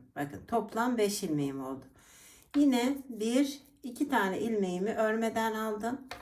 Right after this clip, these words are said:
Sonra üçüncü ilmeğimi bu şekilde, dördüncü ilmeğimi bu şekilde,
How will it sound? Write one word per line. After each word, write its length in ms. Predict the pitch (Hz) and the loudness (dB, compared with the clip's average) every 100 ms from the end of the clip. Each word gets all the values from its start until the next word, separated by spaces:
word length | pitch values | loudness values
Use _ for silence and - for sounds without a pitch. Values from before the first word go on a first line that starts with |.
| - - _ _ _ _ _ | -20 -20 _ _ _ _ _
Sonra 760 | - - 320 294 214 214 269 - - - | -8 -2 2 4 4 2 0 -8 -18 -14
üçüncü 840 | - - 233 214 170 175 202 247 - - | -12 -4 0 0 0 0 0 -2 -8 -6
ilmeğimi 560 | 220 220 220 220 220 | -2 0 0 -2 -2
bu 60 | 220 | -6
şekilde, 760 | 233 240 - 226 208 233 247 - - _ - - - | -6 -6 -4 -4 -2 -2 -4 -12 -20 _ -20 -20 -6
dördüncü 560 | 226 226 208 208 202 180 | 0 0 2 0 0 -2
ilmeğimi 680 | - 190 185 175 160 156 | -2 -2 -2 -2 -2 -4
bu 60 | 170 | -6
şekilde, 720 | 190 226 220 214 196 202 226 | -4 -4 -4 -4 -2 -2 -2